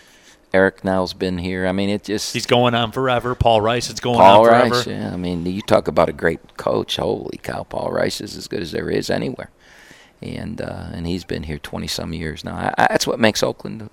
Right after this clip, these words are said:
Speaker 1: place it is. That's why every year we're in the, every year that the McCaffrey Cup, and no matter what league we're in, we're always at the top of the league in total points in that because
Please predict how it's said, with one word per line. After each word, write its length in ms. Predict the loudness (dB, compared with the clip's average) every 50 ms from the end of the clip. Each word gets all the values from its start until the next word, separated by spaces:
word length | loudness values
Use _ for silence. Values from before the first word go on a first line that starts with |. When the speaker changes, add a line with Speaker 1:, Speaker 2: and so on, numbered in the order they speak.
| _
Speaker 1:
place 320 | _ -2 -2 0 0 -2 -2
it 80 | -2
is. 100 | -2 4
That's 240 | 6 6 6 6 4
why 160 | 4 4 6 6
every 220 | 6 6 4 4 6
year 200 | 8 6 6 6
we're 160 | 2 0 0
in 120 | -2 -2
the, 100 | -6 -8 -10 _ _ -20 -20 -20 -20 -20 -20 -20 -20 _ _
every 380 | 8 10 10 10 10 8 8 8
year 320 | 8 8 8 8 6 4 4
that 220 | 4 2 2 2
the 180 | 2 2 2 2
McCaffrey 560 | 0 -2 2 4 4 4 4 2 0 -8 -2
Cup, 340 | 0 2 2 2 2 0 -6
and 360 | -6 -6 -6 -6 -6 -8 -6
no 100 | -4 0
matter 240 | 2 2 2 2 2
what 240 | 2 0 0 2 4
league 240 | 2 2 2 2
we're 240 | 0 0 0 2 0
in, 300 | 0 0 0 -2 -4 -6
we're 220 | -6 -6 -4 -2 2
always 380 | 4 4 4 4 4 2 0
at 120 | -4 -6 -6
the 60 | -2
top 280 | 2 2 2 2 0
of 60 | -2 -4
the 100 | -2 0
league 320 | 2 0 0 0 -2 -4
in 180 | -6 -6 -8 -10
total 380 | -10 -8 -8 -6 -6 -8 -10 _ _ _ _ -18
points 340 | -12 -8 -8 -6 -6 -6
in 100 | -8 -6 -6
that 200 | -6 -8 -8 -10
because 480 | -14 -14 -10 -10 -10 -10 -10 -14 -16